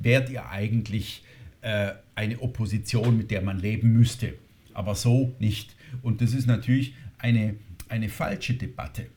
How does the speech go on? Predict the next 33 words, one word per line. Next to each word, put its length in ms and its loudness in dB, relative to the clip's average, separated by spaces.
Das 260 -2
geht 260 -2
nicht 200 4
um 140 -2
Stilfragen. 720 -4
Wir 80 -6
könnten 540 0
aus 180 0
jeder 240 -2
Partei 580 2
hunderte 580 6
Stilbrüche 920 -2
zusammenschreiben, 1400 0
unglaubliche 880 0
Aussagen, 760 -2
so, 200 2
so 180 2
dieses 440 0
Rausbrechen, 840 2
dieses 320 0
sich 240 0
gehen 320 2
lassen, 420 2
dieses 340 0
sich 160 0
nicht 260 0
mehr 100 2
im 100 4
Griff 320 -4
haben 280 0
und 120 -2
so 120 -4
weiter. 420 2